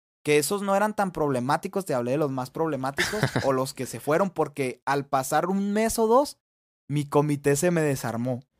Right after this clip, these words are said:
Speaker 2: ¿Todos se fueron?
Speaker 1: Se m-, se me fue la mitad.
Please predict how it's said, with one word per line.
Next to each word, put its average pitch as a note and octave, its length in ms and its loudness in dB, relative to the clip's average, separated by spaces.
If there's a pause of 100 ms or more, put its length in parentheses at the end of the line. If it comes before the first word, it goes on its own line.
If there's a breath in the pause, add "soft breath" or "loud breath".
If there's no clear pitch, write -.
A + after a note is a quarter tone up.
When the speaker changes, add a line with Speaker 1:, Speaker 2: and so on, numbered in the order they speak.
(300)
Speaker 2:
¿Todos D#3+ 320 2
se C#3+ 120 -2
fueron? D3+ 340 -6 (320)
Speaker 1:
Se - 160 0
m-, D#3 220 2 (520 soft breath)
se F3+ 300 2
me E3 160 2
fue E3+ 160 4
la G3 120 6
mitad. F3 420 2